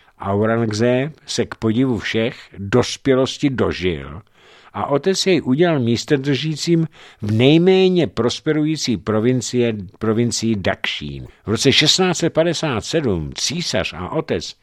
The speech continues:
Šáhda-, Šáh Džahán onemocněl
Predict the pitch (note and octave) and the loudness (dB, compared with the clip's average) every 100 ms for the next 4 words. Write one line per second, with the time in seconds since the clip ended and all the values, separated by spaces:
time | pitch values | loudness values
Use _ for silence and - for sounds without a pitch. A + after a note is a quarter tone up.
0 | _ _ - - A2+ A#2+ A#2+ B2+ A#2+ - | _ _ -8 -4 -2 -2 -2 -2 -4 -6
1 | - - A2+ B2+ C3 A2+ A#2+ F#2+ F#2 A#2+ | -12 -6 -4 -4 -4 -4 -2 -2 -2 -2
2 | C#3 C#3 - B2+ A#2+ F#2+ E2 - D#2+ D2+ | -2 -4 0 4 4 2 -2 -8 -10 -10
3 | D#2 B2+ | -10 -10